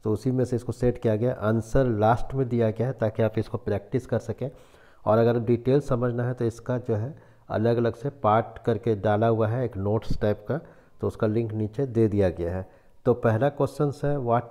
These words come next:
type of climate India has?" इंडिया किस टाइप का क्लाइमेट है, तो उसको नाम देना है। तो "What is climate?" सेकंड क्वेश्चन है। आपको क्या करना है, इसको क्वेश्चन नहीं लिखना है, सिर्फ एक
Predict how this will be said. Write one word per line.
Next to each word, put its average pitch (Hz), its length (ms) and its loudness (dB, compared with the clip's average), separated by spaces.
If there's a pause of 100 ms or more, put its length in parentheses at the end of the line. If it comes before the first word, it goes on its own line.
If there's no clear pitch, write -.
type 135 160 -2
of 131 100 -6 (120)
climate 117 340 0
India 101 300 -2
has?" 98 340 -4
इंडिया 110 280 -4
किस - 380 -10
टाइप 104 140 -4
का 104 80 -4
क्लाइमेट 101 440 -4
है, 156 60 -6
तो 143 120 -8
उसको 120 220 -6
नाम 110 340 -2
देना 98 240 -4
है। 123 200 -8 (500)
तो 101 120 2
"What 110 260 4
is 147 100 0
climate?" 120 540 0
सेकंड 123 340 -2
क्वेश्चन 110 200 -6
है। - 80 -4
आपको 127 340 -2
क्या 147 160 0
करना 143 260 -4
है, 147 220 -4
इसको - 340 -8
क्वेश्चन 117 440 -4
नहीं 131 160 -2
लिखना 113 260 -6
है, 147 60 -8
सिर्फ 117 300 -8
एक 113 320 -4